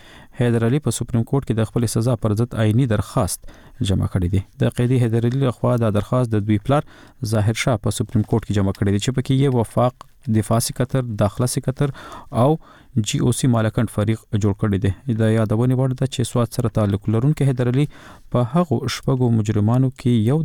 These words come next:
دی، چاته چې فوزي عدالتونو لخوا د مرګ سزا ورکړل شوې ده. دا عیني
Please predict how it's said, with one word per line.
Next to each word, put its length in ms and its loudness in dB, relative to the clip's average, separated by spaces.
دی، 80 2
چاته 320 -2
چې 320 -4
فوزي 360 2
عدالتونو 500 2
لخوا 320 0
د 100 2
مرګ 240 0
سزا 240 2
ورکړل 320 -2
شوې 260 0
ده. 80 2
دا 160 2
عیني 180 4